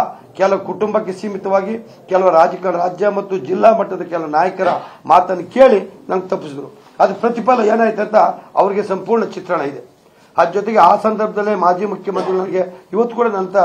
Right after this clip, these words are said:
ವಿಡಿಯೋ ಕಾಲ್ ಇದೆ, "ನೀನು ಯಾವುದೇ ಕಾರಣಕ್ಕೂ ನೀನು ಹಿಂತೆಗಿಬೇಡ, Independent ಆಗಿ ನಿಂತ್ಕೊ, ನೀನು, ನಾನಿದ್ದೀನಿ, ನಾನು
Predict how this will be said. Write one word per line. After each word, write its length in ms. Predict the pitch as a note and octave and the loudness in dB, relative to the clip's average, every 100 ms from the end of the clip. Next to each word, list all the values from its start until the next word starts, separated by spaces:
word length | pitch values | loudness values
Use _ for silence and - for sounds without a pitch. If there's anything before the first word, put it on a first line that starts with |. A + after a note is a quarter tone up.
| D3 - - E3+ | 2 -4 -8 -2
ವಿಡಿಯೋ 200 | G3 F#3 | -2 0
ಕಾಲ್ 280 | F#3 F3+ | 2 2
ಇದೆ, 120 | D#3+ - - _ _ _ - | 2 -10 -20 _ _ _ -8
"ನೀನು 140 | F3 | 0
ಯಾವುದೇ 340 | E3+ F#3 G3+ A#3 | 4 4 4 0
ಕಾರಣಕ್ಕೂ 420 | G3 G3+ G3 F#3 | 4 2 2 -4
ನೀನು 160 | F3+ F3 | -6 -6
ಹಿಂತೆಗಿಬೇಡ, 520 | F3 F#3+ F#3 F#3+ F#3+ A3+ - - - | -6 -6 -4 -2 -2 -4 -10 -16 -10
Independent 480 | F#3 A#3 A3+ G#3 G3 | -8 -2 -2 -2 -2
ಆಗಿ 100 | F3 | -2
ನಿಂತ್ಕೊ, 320 | F#3 - G#3+ | -6 -2 -2
ನೀನು, 300 | G#3+ A3 A3 - | 0 -4 -6 -12
ನಾನಿದ್ದೀನಿ, 600 | - D#3 A3+ B3 G3 A3 | -4 4 4 4 -2 -2
ನಾನು 340 | F#3 G3 G#3 | 2 2 2